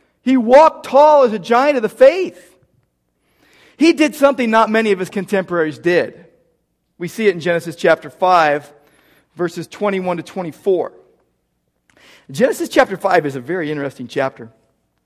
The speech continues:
It, it, it recalls all the des-, uh, a lot of the descendants of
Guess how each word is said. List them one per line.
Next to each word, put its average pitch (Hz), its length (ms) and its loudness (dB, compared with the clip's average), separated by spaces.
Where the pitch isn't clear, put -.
It, 196 160 2
it, 208 340 2
it 208 140 2
recalls 269 640 0
all 269 300 6
the 262 80 -6
des-, 226 200 -8
uh, 202 440 4
a 202 180 0
lot 262 200 6
of 247 60 -4
the 240 60 0
descendants 226 400 -2
of 175 180 -6